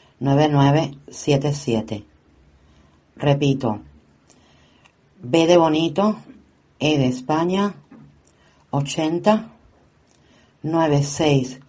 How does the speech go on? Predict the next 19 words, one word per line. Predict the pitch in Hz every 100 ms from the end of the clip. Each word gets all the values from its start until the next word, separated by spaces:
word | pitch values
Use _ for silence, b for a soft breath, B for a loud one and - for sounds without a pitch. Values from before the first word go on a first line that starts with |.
| b b b
setenta | - - 165 156
y | 165
dos, | 165 160 151 - - _ b b b b
seis | - - 156 147 139 -
cinco | - 160 147 139 131 113 B B B B
ocho | - 160 - 170
dos, | 160 160 175 - _ b b b b
nueve | 143 151 160 175
nueve | 156 156 160 185 185 _ _ _
siete | - 151 143 151
siete. | 147 131 113 113 110 107 _ _ _ _ _ - - _ _ b b b b _
El | 156
destinatario | 151 147 160 151 147 175 190 185
es | 160 170 - b b b b
Villanil | 139 147 147 143 156 170 151
Corp. | 151 131 123 - - _ _ _ _ _ -
Voy | 135
a | 147
deletrear | 156 151 143 151 147 160 170